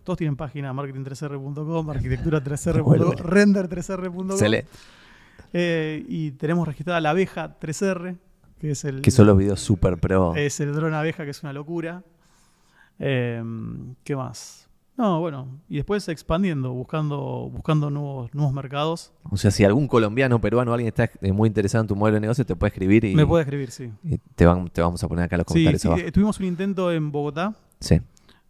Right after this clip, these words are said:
Speaker 1: También dos mil, verano dos mil diecinueve a dos mil veinte.
Speaker 2: Claro, pero fue muy pronto porque no tenías la aplicación y todo esto.
Speaker 1: Eh, no, no,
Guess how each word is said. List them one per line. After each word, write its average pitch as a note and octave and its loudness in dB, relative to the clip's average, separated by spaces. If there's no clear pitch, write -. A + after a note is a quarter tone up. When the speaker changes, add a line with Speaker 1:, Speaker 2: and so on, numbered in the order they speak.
Speaker 1:
También D3 -2
dos C3+ -6
mil, C#3 -6
verano F3 2
dos D#3+ -2
mil E3+ -6
diecinueve D#3+ -8
a D#3 -4
dos C#3+ -6
mil D3 -8
veinte. F#3 -2
Speaker 2:
Claro, E2+ 6
pero D#2+ 0
fue F#2+ 2
muy F#2+ 4
pronto G2 -2
porque F2+ 2
no F2 -2
tenías F#2 -4
la F2+ -2
aplicación E2+ -2
y E2+ -2
todo E2+ 0
esto. G2 0
Speaker 1:
Eh, D#3 2
no, E3 0
no, C#3+ -8